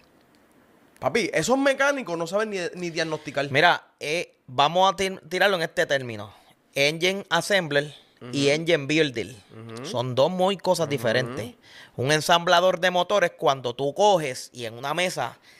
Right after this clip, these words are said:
Speaker 2: está todas las piezas y tú sabes armar ese rompecabezas. Ao-, es un ensamblador.
Speaker 1: Oh, y
Speaker 2: Un
Speaker 1: tiene, y tienen que tener part number, porque si no tienen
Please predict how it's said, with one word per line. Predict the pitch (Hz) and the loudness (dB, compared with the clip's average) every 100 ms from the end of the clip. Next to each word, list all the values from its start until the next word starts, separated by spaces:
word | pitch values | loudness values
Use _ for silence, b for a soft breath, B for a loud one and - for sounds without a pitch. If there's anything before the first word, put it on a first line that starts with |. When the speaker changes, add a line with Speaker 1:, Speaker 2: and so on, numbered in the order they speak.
| b b | b b
Speaker 2:
está | - 117 _ 127 143 - | -8 -8 _ 2 2 0
todas | 143 156 | 2 2
las | 175 170 | 2 -2
piezas | 220 233 220 156 | -2 -2 0 -4
y | - | -4
tú | 127 147 | -6 0
sabes | 196 185 - - _ _ _ _ - | 2 2 -2 -6 _ _ _ _ 2
armar | 147 135 131 143 208 202 | 2 2 -6 0 0 0
ese | 180 175 | -2 0
rompecabezas. | 180 180 185 143 120 117 - _ B B B - | 0 0 2 0 -2 -10 -18 _ B B B -4
Ao-, | 123 127 165 - | 2 4 4 2
es | 135 | -6
un | 196 185 | -4 -4
ensamblador. | 160 165 151 139 120 139 127 - _ b b b b - | 2 2 4 2 6 4 2 -10 _ b b b b 0
Speaker 1:
Oh, | 214 | 2
y | 175 | 6
Speaker 2:
Un | |
Speaker 1:
tiene, | 196 196 | 4 4
y | 180 | -4
tienen | 165 180 | -4 -4
que | 202 | -4
tener | 220 226 247 | -2 -2 -4
part | 196 208 | 0 0
number, | 233 180 151 139 | 0 -4 -4 -6
porque | 139 143 | -6 -6
si | 147 | -6
no | 151 | -6
tienen | 196 202 | -4 -6